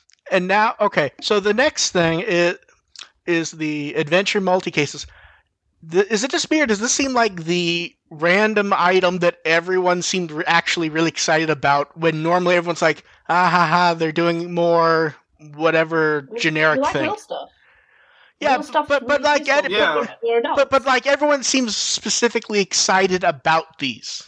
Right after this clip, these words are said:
Speaker 1: Like,
Speaker 2: Yeah,
Speaker 1: no,
Speaker 2: because
Speaker 1: no,
Speaker 2: they're
Speaker 1: no.
Speaker 2: fucking
Speaker 3: These are
Speaker 2: cool.
Speaker 3: functional.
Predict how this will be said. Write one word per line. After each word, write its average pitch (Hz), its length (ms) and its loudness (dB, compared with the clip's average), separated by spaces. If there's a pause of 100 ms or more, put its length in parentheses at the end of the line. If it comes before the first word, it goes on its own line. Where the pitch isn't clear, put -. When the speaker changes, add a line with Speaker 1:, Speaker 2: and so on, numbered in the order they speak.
Speaker 1:
Like, 156 340 0 (280)
Speaker 2:
Yeah, 254 180 2
Speaker 1:
no, 233 80 4
Speaker 2:
because 233 120 -4
Speaker 1:
no, 262 120 2
Speaker 2:
they're 269 100 -2
Speaker 1:
no. 269 120 2
Speaker 2:
fucking 214 180 -4
Speaker 3:
These 208 160 -6
are 196 140 2
Speaker 2:
cool. - 80 -8
Speaker 3:
functional. 147 960 -4